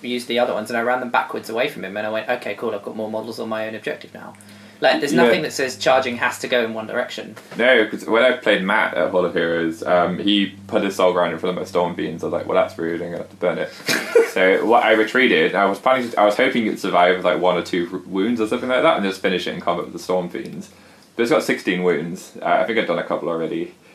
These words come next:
Speaker 2: Um, what I was planning on doing is retreat, charge back into him, and then grab his middle objective, 'cause we were playing Scorched Earth from his side.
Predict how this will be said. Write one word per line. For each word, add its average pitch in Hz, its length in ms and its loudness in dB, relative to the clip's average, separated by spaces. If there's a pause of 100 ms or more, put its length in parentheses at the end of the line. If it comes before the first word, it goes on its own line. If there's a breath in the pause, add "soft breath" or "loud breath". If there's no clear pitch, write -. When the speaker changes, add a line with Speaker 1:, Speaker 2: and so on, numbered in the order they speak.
(260 soft breath)
Speaker 2:
Um, 85 600 0 (840)
what 120 180 4
I 123 60 8
was - 80 2
planning 135 280 4
on 92 80 0
doing 87 280 2
is 85 120 0
retreat, 90 520 2
charge 107 320 4
back 87 160 0
into 110 260 0
him, 80 100 0
and 82 80 -6
then 87 100 -4
grab 87 260 4
his 87 120 0
middle 92 180 -2
objective, 85 460 -4
'cause 90 140 -6
we 92 80 0
were 85 60 -2
playing 85 240 -2
Scorched - 340 -4
Earth 92 160 0
from - 140 -10
his 90 160 -2
side. - 320 -8